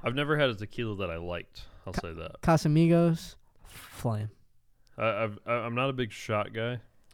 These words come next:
Speaker 2: really not either. I left
Speaker 1: Yeah.
Speaker 2: that in my, in my younger days. I like to en-, I like to enjoy my
Speaker 1: I'll, like, if somebody hands me one and says, "Do this," I'll do it.
Speaker 2: Yeah, of course. Yeah.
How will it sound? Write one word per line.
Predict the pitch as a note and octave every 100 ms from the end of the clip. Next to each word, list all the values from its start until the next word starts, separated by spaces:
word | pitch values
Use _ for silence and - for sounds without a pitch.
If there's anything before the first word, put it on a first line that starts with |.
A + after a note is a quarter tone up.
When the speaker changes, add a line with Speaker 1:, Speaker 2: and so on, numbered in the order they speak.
| - - -
Speaker 2:
really | A3 F3+
not | C#3 B2+
either. | B2+ A#2+ A2 -
I | D3
left | D3+ C#3+ -
Speaker 1:
Yeah. | C3+
Speaker 2:
that | - -
in | C#3
my, | A#2+ A#2 A#2+ - - -
in | B2+
my | A#2
younger | A#2 A#2 A2
days. | G#2+ A2 A2 - - - - - - - - -
I |
like |
to | -
en-, | A#2 A2+ -
I | D3
like | -
to | B2+
enjoy | A#2+ A#2+ A#2+ A#2+
my | A2+ A2
Speaker 1:
I'll, | A#2+ A#2
like, | A#2+
if | A#2 A2+
somebody | D#3 C3 G#2
hands | F#2+ G2 G2
me | A2
one | G#2+ G#2+
and | F#2+
says, | - F#2
"Do | E2 F2
this," | F2+ A2 B2+ -
I'll | F2+
do | E2+ E2+ D#2+
it. | -
Speaker 2:
Yeah, | - F#3+
of | - -
course. | - A#2+ -
Yeah. | D3